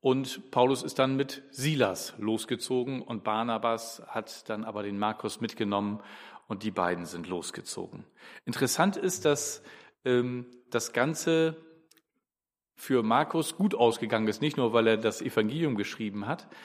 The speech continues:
sondern, ähm, später scheinen sich dann auch Paulus und Markus wieder angenähert zu haben. Barnabas war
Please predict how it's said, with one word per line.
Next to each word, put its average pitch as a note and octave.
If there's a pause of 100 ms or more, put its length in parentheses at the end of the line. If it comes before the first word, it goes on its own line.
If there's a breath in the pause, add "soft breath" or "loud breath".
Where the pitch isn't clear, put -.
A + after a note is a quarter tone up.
(200 loud breath)
sondern, D3 (400 loud breath)
ähm, A#2+
später E3
scheinen C#3+
sich C#3
dann C3+
auch - (140)
Paulus D#3+
und A2+
Markus A2+
wieder B2
angenähert D3
zu -
haben. D3+ (360 loud breath)
Barnabas D3+
war C#3+